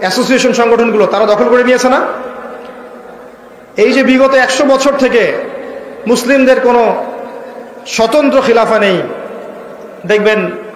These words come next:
দুই একটা রাষ্ট্র আছে যেখানে হয়তো আপনি দেখবেন ইসলামিক কিছু laws আছে, বেশিরভাগ, বেশিরভাগই নাই। বেশিরভাগের মধ্যেই secularism আছে, communism আছে, nationalism আছে, democracy আছে, এগুলো বেশিরভাগ রাষ্ট্রেই আছে।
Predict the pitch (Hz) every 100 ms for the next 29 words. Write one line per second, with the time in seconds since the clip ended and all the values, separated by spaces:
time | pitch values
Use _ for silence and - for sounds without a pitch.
0 | - - - 202 311 302 277 254 - 254
1 | 254 233 233 214 214 208 202 196 180 196
2 | - 196 202 170 196 180 180 165 - -
3 | - - - - - - 247 254 247 214
4 | 185 - 208 240 226 226 208 151 - -
5 | - 233 247 262 254 254 240 233 233 -
6 | - - - - 208 220 208 214 208 208
7 | 208 208 202 202 190 185 202 - - -
8 | 208 214 202 202 190 196 180 - - -
9 | 165 202 208 208 202 190 220 247 262 285
10 | 302 269 240 233 214 208 226 190 147